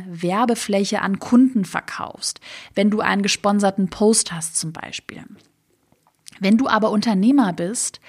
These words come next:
dann sind auch andere Ziele wie Community-Aufbau, Storytelling oder auch Authentizität <laughs> relevant. Und, ähm, das habe ich ja auch an meinem eigenen Accounts erfahren. Ich hatte ja den D-I-Y-Account Caro D I Y ganz lange bespielt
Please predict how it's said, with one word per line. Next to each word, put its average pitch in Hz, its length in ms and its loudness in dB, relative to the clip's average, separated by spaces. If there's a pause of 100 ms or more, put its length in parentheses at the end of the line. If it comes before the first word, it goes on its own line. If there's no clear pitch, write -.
(500)
dann 214 160 4
sind 233 220 0
auch - 220 -8
andere 233 400 4
Ziele 185 440 -2
wie 214 140 -2
Community-Aufbau, 196 1400 0 (320)
Storytelling 202 960 2
oder 214 320 0
auch - 180 -6
Authentizität 202 1800 -2 (560)
<laughs> - 600 -10
relevant. 196 760 2 (420)
Und, 196 380 2
ähm, 180 140 -6
das 196 200 -2
habe 247 140 4
ich 247 80 0
ja 240 180 4
auch 226 120 0
an 214 80 -2
meinem 196 240 0
eigenen 233 460 2
Accounts 214 500 0
erfahren. 190 500 0
Ich 190 140 -2
hatte 196 160 -4
ja 185 160 2
den 175 400 0
D-I-Y-Account 190 960 0
Caro 220 320 2
D 220 80 -2
I 208 60 2
Y 202 280 2
ganz 196 300 0
lange 202 260 0
bespielt 190 640 -2